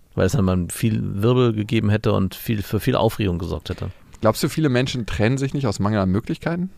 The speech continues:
Speaker 1: Äh, ja.
Speaker 2: Also wenn die irgendwie auf eine Kur gehen würden und dann merken, oh Gott, ey, ich komme hier richtig gut an.
Speaker 1: Ja, würde, ich glaube, da würden sich viele mehr trennen.
Speaker 2: Also Treue ist auch immer
Speaker 1: Aber ich glaube, viele trennen sich auch aus der Angst, äh,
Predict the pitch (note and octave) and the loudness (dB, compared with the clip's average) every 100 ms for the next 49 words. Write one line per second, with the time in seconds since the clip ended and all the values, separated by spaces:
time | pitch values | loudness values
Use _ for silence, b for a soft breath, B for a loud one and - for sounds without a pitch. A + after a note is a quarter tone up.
0 | - - B2 - - - _ _ _ _ | -12 -4 -2 -2 -4 -8 _ _ _ _
1 | G#2 F#2+ G#2+ A2 G#2+ - - G#2+ A2 A2 | 0 2 2 2 0 -4 -10 -4 0 2
2 | A2 A#2 G#2+ F#2+ D3+ C#3 C#3 B2+ C#3 C3+ | 4 2 0 0 2 4 2 2 0 0
3 | - G2 G2+ G2+ G2+ - G2+ G2+ G#2 G#2 | 0 2 2 4 2 2 0 0 0 0
4 | E2 - F2+ - - G#2 G2+ G#2 A#2+ - | 0 0 -2 -4 -2 2 2 2 -2 -4
5 | G#2+ - A2 D3+ A2+ G#2+ - - G2 G2+ | -2 0 0 4 2 2 -2 -2 2 4
6 | G2 F#2+ F#2+ G2 F#2 F#2 E2+ E2+ A2 - | 6 4 2 2 2 2 0 0 0 -2
7 | F2 - G2+ E2+ - F#2 F2+ - F#2+ - | -4 -4 -4 -4 -4 -4 -4 -6 -8 -10
8 | - _ _ _ - - - _ - G#2 | -18 _ _ _ -20 -20 -20 _ 0 2
9 | G2 - A2+ C3 C3 G#2 - A2 A2+ - | 2 2 4 4 4 2 2 2 2 2
10 | A2+ A2+ A2 B - A2+ A2 C3 - C3+ | 4 2 0 B 0 2 6 4 4 2
11 | - C3 A2+ G#2+ F#2 G#2+ F2 - E2+ F#2+ | 2 2 4 2 0 -2 -2 -2 0 0
12 | G2+ - - G#2+ F#2+ F#2 F#2 | -2 -2 -8 -4 -2 -2 -2